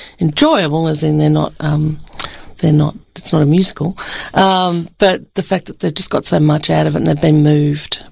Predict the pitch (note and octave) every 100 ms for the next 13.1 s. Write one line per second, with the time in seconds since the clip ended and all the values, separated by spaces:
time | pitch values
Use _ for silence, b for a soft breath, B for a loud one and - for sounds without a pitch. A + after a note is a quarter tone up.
0 | - D#3 D3+ D3+ - - C#2+ - D3 -
1 | D#3 D3 - - - - - B B B
2 | - D#3+ D#3 - - - D#3 D3+ D3+ D3+
3 | D#3 D#3 E3 D3+ D3+ B B B B B
4 | F3 D#3 D3+ D3+ D3+ D#3+ F3+ - G3 A3
5 | F#3+ - G#3 A3+ G#3+ G3 F#3 F3+ - F3+
6 | F#3 - F3+ F3 E3 D#3 F3 C#4 E4+ -
7 | F#3 F#3 F#3 - B B B - F3+ E3
8 | - E3 E3 - F3+ E3 E3+ E3 D#3+ -
9 | - _ - E3+ D#3+ D#3+ E3 G3+ - -
10 | - - - _ _ _ E3+ E3+ F3+ -
11 | E3+ E3+ E3 E3 - E3 D#3+ D#3 D#3 -
12 | - - E3 D#3+ D#3+ D#3+ D#3 - D3+ D#3
13 | D3+